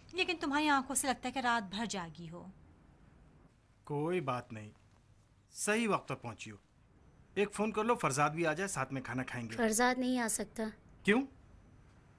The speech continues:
Speaker 3: क्योंकि सफ़र पे गया है।
Speaker 2: कहाँ गया है? शुमाल, वहाँ के प्रोजेक्ट देखने?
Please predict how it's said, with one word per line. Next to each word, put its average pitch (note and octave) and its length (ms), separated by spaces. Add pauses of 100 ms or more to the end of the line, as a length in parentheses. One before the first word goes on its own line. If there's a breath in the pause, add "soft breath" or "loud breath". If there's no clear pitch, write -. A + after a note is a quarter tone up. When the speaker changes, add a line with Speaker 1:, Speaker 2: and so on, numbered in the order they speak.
(420)
Speaker 3:
क्योंकि B3+ 280
सफ़र A#3+ 320
पे A#3+ 140
गया G#3 280
है। G3+ 100 (760)
Speaker 2:
कहाँ C#3+ 200
गया A3 140
है? D4 120 (840)
शुमाल, F#3 400 (280)
वहाँ C#3 200
के G3 100
प्रोजेक्ट F#3 340
देखने? C#4+ 280